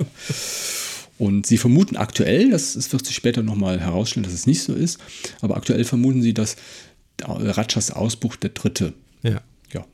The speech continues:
Speaker 1: äh, das, der, ja, der dritte von dem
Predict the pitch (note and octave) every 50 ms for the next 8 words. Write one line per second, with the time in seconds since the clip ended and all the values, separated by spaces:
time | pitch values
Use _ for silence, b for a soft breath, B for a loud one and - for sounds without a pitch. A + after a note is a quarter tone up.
0 | _ _ _ _ _ _ _ - - - G2 F#2 E2 - - - - - - -
1 | - - - - - - - - _ - - G2+ - - - - - G#2 - -
2 | E2+ E2+ E2 E2+ -